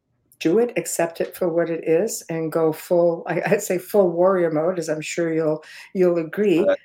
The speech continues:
Speaker 2: right.
Speaker 1: or you just sit back
Speaker 2: That's
Speaker 1: and, and
Speaker 2: absolutely
Speaker 1: watch
Speaker 2: right.
Speaker 1: it, you know, watch it infiltrate, because it does infiltrate.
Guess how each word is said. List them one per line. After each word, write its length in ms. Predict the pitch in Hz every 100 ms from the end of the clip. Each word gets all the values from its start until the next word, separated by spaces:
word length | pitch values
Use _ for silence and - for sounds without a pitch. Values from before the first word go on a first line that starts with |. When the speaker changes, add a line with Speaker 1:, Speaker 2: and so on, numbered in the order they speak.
| -
Speaker 2:
right. 160 | - -
Speaker 1:
or 140 | 196 196
you 140 | 190
just 300 | 180 196 -
sit 200 | 202 185
back 300 | - 190 226 -
Speaker 2:
That's 60 |
Speaker 1:
and, 80 | 180 175
and 100 | 180 165
Speaker 2:
absolutely 60 | 170
Speaker 1:
watch 140 | 170 185
Speaker 2:
right. 100 | 175
Speaker 1:
it, 200 | 175 - - _ _ _ _ _ _ _
you 100 | 190
know, 120 | 190 185
watch 380 | 180 185 -
it 100 | 208 -
infiltrate, 760 | 214 - 262 - - - -
because 360 | - 175 196 185
it 160 | 180 -
does 280 | 190 220 240
infiltrate. 640 | 220 196 170 - 196